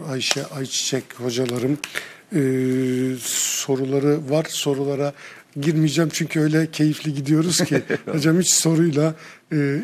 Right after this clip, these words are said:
Speaker 1: iş
Speaker 2: Hepsine aleykümselam diyoruz.
Speaker 1: Ee,
Speaker 2: Hürmetlerimi sunuyorum, selamlarımı sunuyorum hepsine ayrı ayrı.
Speaker 1: Ee, hiç şey yapmayalım diyoruz. Burada bir de ya hocam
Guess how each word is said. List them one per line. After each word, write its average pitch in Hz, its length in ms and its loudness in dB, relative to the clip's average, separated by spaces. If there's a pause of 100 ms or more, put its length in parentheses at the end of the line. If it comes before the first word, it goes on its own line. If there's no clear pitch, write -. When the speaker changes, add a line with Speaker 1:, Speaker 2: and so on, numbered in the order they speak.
Speaker 1:
iş - 180 -2
Speaker 2:
Hepsine 151 320 2
aleykümselam 135 680 4
diyoruz. 143 180 2
Speaker 1:
Ee, 143 40 0
Speaker 2:
Hürmetlerimi 135 600 4
sunuyorum, 117 380 2
selamlarımı 113 520 2
sunuyorum 101 300 0
hepsine 98 280 -2
ayrı 92 240 2
ayrı. 95 260 0 (500)
Speaker 1:
Ee, 139 500 -2
hiç - 360 -4
şey 147 140 4
yapmayalım 135 580 -2
diyoruz. 151 320 -2 (180)
Burada 160 360 0 (400)
bir 226 200 0
de 143 140 0 (500)
ya 170 280 -2 (120)
hocam 165 300 -2